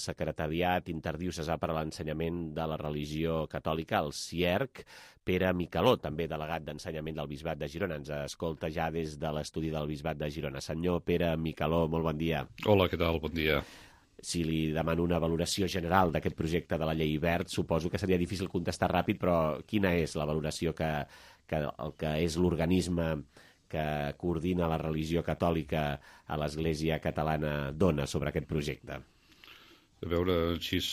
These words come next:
Speaker 2: <clears throat> una, una valoració global general. Eh, és una llei, en principi, mm, penso, amb poc suport, eh, parlamentari, per tant, hi ha el perill de que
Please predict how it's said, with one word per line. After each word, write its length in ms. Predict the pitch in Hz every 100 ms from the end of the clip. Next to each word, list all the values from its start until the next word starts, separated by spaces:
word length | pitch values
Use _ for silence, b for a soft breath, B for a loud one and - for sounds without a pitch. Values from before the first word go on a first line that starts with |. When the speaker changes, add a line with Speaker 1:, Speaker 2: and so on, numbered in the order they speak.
| - -
Speaker 2:
<clears throat> 380 | 170 127 120 110
una, 380 | 95 90 87 85 -
una 180 | 95
valoració 840 | 92 95 90 85 - 95 92 90 87
global 380 | 87 85 87 87
general. 540 | - 85 87 101 87 76 B B B B B -
Eh, 160 | - 85 87
és 140 | -
una 160 | 82 82
llei, 400 | 85 85 90 95 -
en 160 | 92 85
principi, 800 | 90 80 - 92 - 87 85 82
mm, 720 | 78 - 80 76 78 73 73
penso, 300 | 82 67 87
amb 160 | 80 80
poc 220 | 87 -
suport, 720 | - 78 80 85 82 - - -
eh, 360 | 87 85 80 78 -
parlamentari, 960 | 78 78 76 76 76 90 87 101 117 131 - _ -
per 100 | 76 -
tant, 220 | 76 73 80 80 82 82 82 80 -
hi 140 | 98 90
ha 60 | 76
el 60 | 73
perill 280 | 82 82 78
de 60 | 80
que 180 | - 82